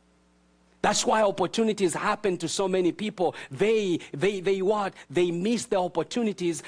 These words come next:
not because opportunities did not happen, because opportunities, when they come, God does not send a memo to anybody. When God wants something done,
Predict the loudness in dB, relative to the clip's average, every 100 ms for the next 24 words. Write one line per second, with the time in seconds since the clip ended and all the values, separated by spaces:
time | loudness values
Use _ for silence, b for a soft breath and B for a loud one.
0 | B -2 0 -2 0 0 0 -2 -4 -4
1 | -2 -2 0 0 -2 -2 -2 -2 0 -2
2 | -2 B -2 0 0 -2 -2 -2 -2 -2
3 | -2 -2 0 -2 B 0 2 2 0 -2
4 | 0 0 0 -2 -4 B -4 0 2 2
5 | 0 -6 B -4 -2 0 0 0 -4 0
6 | 0 -2 -4 -2 -2 -2 -4 -8 _ -12
7 | -8 -8 -8 -10 -12 -16 _ _ _ _
8 | _ _ _ _ _ _ _ _ _ _
9 | _ _ _ _ _ _ _ _ _ _
10 | _ _ _ -20 -2 2 4 4 4 4
11 | 2 2 0 -2 -4 -4 0 0 0 -2
12 | 0 0 -2